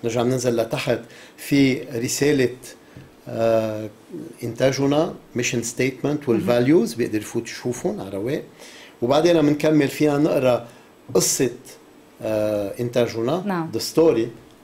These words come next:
Speaker 1: behind it، يلي هي
Speaker 2: هلأ منشوفهم.
Speaker 1: قصة كتير
Speaker 2: نعم.
Speaker 1: مهمة، كيف خلقت و-، والتاريخ اللي كانوا عم بيحكوا فيه والمستقبل اللي نحن مقررين إنه نكمل فيه.
Speaker 2: نعم.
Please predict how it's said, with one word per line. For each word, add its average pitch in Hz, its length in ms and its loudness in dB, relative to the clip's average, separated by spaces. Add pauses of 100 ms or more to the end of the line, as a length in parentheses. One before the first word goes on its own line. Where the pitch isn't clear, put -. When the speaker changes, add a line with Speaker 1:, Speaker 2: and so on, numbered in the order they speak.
(120)
Speaker 1:
behind 117 320 -2
it، 123 240 -4
يلي 101 200 -8
هي 127 60 -2
Speaker 2:
هلأ - 180 2
منشوفهم. 185 640 -2
Speaker 1:
قصة 233 180 2
كتير 156 460 2
Speaker 2:
نعم. 131 100 2
Speaker 1:
مهمة، 120 520 0 (500)
كيف - 220 -6
خلقت 170 460 0
و-، 117 40 -2
والتاريخ 113 720 -2
اللي - 160 -14
كانوا 104 140 -2
عم 101 80 -4
بيحكوا 117 300 -8
فيه 185 220 -2
والمستقبل 170 560 2
اللي 135 140 -6
نحن 139 320 -8
مقررين 123 360 -6
إنه 107 320 -10
نكمل 107 280 -8 (120)
فيه. - 120 -10 (120)
Speaker 2:
نعم. 175 180 -4